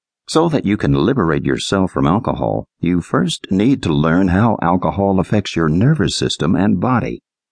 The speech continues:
But more importantly, it's crucial you own up to having a problem. This is the first step towards finding a solution. Quitting is possible,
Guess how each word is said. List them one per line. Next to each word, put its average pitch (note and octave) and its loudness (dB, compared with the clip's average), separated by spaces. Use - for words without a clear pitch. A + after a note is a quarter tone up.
But D#2 0
more F#2 4
importantly, D#2 -2
it's - 0
crucial G#2 0
you E2+ 0
own G#2+ 2
up E2+ 0
to E2+ 0
having D#2 0
a D#2 -2
problem. E2+ -2
This A#2+ 2
is D#2+ -2
the - -2
first G2+ -2
step C2 -2
towards D#2+ 0
finding C#2+ 0
a D#2 2
solution. F2+ -2
Quitting E2+ 0
is D#2+ -2
possible, - -2